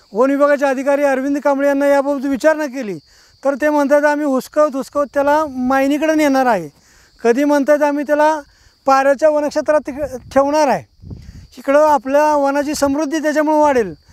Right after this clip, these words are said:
म्हणजे त्याचं, त्यांचं त्यांना नक्की माहिती नाही या गवारेड्याचं करायचं काय, तो कुठं आहे, याचं काही त्यांना माहिती नाही. वन विभागाची ही उदासीनता गवारेड्याच्या जीवावर उठणार की काय,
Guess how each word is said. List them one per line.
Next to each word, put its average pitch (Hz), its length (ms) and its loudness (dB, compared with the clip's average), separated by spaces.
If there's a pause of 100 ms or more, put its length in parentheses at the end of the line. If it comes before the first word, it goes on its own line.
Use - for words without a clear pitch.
(300)
म्हणजे 254 280 -8
त्याचं, 302 280 2 (180)
त्यांचं 277 300 0
त्यांना 330 280 -2
नक्की 339 300 -4
माहिती 320 320 0
नाही 320 140 -2
या 302 100 0
गवारेड्याचं 294 500 0 (120)
करायचं 285 400 0
काय, 226 220 -4 (460)
तो 277 60 -2
कुठं 285 340 0
आहे, 262 120 2
याचं 262 280 -2
काही 277 260 0
त्यांना 302 240 -2
माहिती 285 280 -2
नाही. 220 220 -4 (500)
वन 240 220 2
विभागाची 294 460 0
ही 285 80 0
उदासीनता 269 640 -2
गवारेड्याच्या 269 600 -2
जीवावर 277 380 0
उठणार 302 480 -4
की 294 80 -8
काय, 247 260 -2